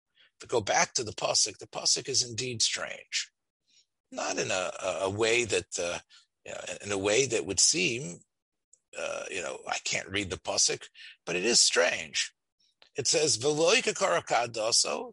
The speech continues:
kasher diber Adonai biyad Moshe lo." Don't be like Korach, okay, and it shouldn't happen to you, like God spoke to Moshe lo.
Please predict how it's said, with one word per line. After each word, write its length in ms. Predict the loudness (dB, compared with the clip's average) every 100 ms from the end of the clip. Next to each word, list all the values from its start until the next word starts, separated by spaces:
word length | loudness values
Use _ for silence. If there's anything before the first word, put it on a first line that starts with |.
| -10
kasher 480 | -4 0 0 0 -4
diber 460 | -4 -4 2 4 6
Adonai 800 | 6 2 -2 2 2 4 2
biyad 600 | 0 -2 2 4 4 2
Moshe 460 | -2 0 2 2 0
lo." 240 | -2 -2 -6 _ _ _ _ _ -20 -20 _ 0
Don't 340 | 4 4 4
be 120 | 4 6
like 240 | 4 2
Korach, 560 | 2 4 4 4 2 0 -10 -12 _ _ _ _ -8
okay, 300 | -4 -4 -4
and 80 |
it 100 | -2
shouldn't 320 | 0 0 0 2
happen 440 | 2 2 -2 -4
to 100 | -4
you, 360 | -6 -6 -6 -8 -14 -16 -12 2
like 360 | 6 6 4 -8 2
God 500 | 6 6 6 4 0 2
spoke 880 | 6 6 4 2 4 4 2 -14 -14 _ _ _ _ _ _ _ _ _ _ _ _ _
to 100 | -4
Moshe 500 | -2 2 2 4 4
lo. 920 | 2 2 2 2 2 0 2 2 2